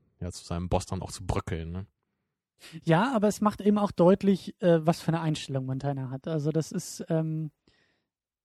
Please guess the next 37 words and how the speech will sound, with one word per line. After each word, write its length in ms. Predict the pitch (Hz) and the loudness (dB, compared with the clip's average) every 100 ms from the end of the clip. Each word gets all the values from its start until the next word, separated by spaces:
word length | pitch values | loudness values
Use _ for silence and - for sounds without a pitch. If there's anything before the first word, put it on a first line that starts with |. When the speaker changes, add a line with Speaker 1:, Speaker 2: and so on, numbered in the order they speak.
| _ _ _ _ _ - | _ _ _ _ _ -8
Speaker 2:
er 160 | 196 | -6
ist 140 | 190 - | -6 -4
sich 160 | 208 | -4
selbst 280 | - 196 - | 4 2 4
der 80 | 190 | 0
eigene 240 | 180 170 | 0 0
Maßstab, 580 | 160 160 175 - 226 233 | 0 0 -2 -2 -2 -2
so. 360 | - 254 294 359 - - | -4 -2 -2 -6 -18 -4
Speaker 1:
Er 100 | 92 | 2
ist 140 | 117 | 2
kein 200 | - 113 | 4 2
Mann 180 | 113 117 | 4 2
für 120 | 120 | 2
die 80 | 107 | 0
zweite 380 | 98 107 98 95 | 0 -2 -2 -2
Reihe. 360 | 98 85 - 131 _ _ _ - | -4 -4 -6 -12 _ _ _ -10
Er 100 | 87 | -2
muss 180 | 104 - | -2 -2
immer 380 | 117 123 120 123 | 2 4 4 4
Speaker 2:
Ja. 120 | - - | 0 -2
Speaker 1:
selber 840 | 98 - 110 123 117 110 107 107 | -6 4 6 8 6 6 4 0
der 500 | - 107 101 101 92 - _ - | -4 -2 0 -2 -4 -8 _ -10
Aggressor 520 | 98 - 110 - 87 | -8 -2 -2 -2 -2
sein, 420 | 87 80 78 82 | -4 -6 -8 -8
der 120 | 90 | -8
Aktive, 600 | 69 - - 113 104 101 | -8 -6 -2 0 2 2
der 180 | 98 98 | 2 -2
mit, 180 | 95 90 | -2 -6
der 220 | - 98 | -6 -4
seine 260 | 95 104 107 | 0 2 2
Ideen 340 | 101 107 95 | 2 2 2
durchbringt. 580 | 95 101 - 80 - - _ | 2 0 -4 -12 -12 -18 _
Speaker 2:
Und 160 | 202 190 | 0 0
vor 140 | 202 | -2
allen 100 | 185 | 0
Dingen 160 | 190 202 | 0 0
ist, 300 | 175 - - | -6 -8 -18